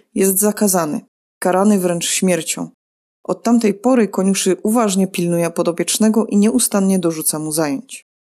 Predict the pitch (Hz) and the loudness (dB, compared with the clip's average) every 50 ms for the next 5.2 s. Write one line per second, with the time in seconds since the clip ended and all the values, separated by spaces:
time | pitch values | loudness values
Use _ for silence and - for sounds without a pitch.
0 | _ _ - - 247 262 269 233 - 196 190 196 185 - - - 175 - - - | _ _ -6 0 2 4 4 4 4 4 2 2 0 0 -2 -2 -4 -4 -2 -4
1 | 165 160 165 165 160 - 170 175 202 233 262 - - - - - 175 165 175 170 | -2 0 0 -2 0 -2 0 2 2 2 0 0 -4 -4 -4 -4 -2 0 0 0
2 | 170 175 202 202 196 185 - - - 175 165 156 156 156 180 170 - 175 165 170 | 2 0 0 0 0 0 0 0 0 2 2 2 2 0 -2 -2 0 -2 0 0
3 | 196 208 202 185 170 160 151 151 - _ - 170 175 165 170 170 - - - 233 | 0 0 0 0 -2 -2 -4 -6 -10 _ -8 -4 -2 -2 0 0 -2 0 0 0
4 | 208 180 160 156 160 151 156 - 165 156 - - 165 151 160 160 156 156 165 170 | 0 0 -2 -2 -4 -4 -4 -6 -6 -6 -4 -6 -4 -2 -2 -2 -2 -2 -6 -6
5 | 160 - 202 226 | -2 0 0 -2